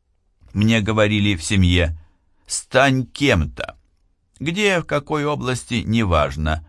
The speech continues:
но ожидалось, что я подымусь на самый верх, достигну чего-то. А иногда трудно понять, чего от вас хотят, потому что они так запутались, что сначала искренне нацеливают вас на успех,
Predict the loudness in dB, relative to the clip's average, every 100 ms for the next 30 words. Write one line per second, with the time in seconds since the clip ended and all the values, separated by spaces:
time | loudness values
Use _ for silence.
0 | _ _ _ _ 0 4 4 4 2 4
1 | 4 4 2 0 2 4 2 0 2 2
2 | 4 4 4 2 2 2 4 2 4 2
3 | 2 0 -2 -6 -18 _ _ _ 0 0
4 | 0 -4 -4 -2 0 -2 -2 -4 -4 -6
5 | -8 -10 _ _ _ _ _ -20 -20 -4
6 | 0 2 2 2 0 0 0 0 2 0
7 | 2 2 2 0 -4 -2 0 4 4 4
8 | 4 2 0 -4 -4 -2 -2 -4 _ _
9 | _ -18 -2 0 2 0 0 0 2 0
10 | 0 -4 -2 -4 -4 -6 -4 -4 -4 -4
11 | -4 -2 -4 0 0 0 0 -4 -2 -2
12 | 0 2 2 0 -2 -2 0 0 0 0
13 | 0 2 0 0 -4 -2 -2 -2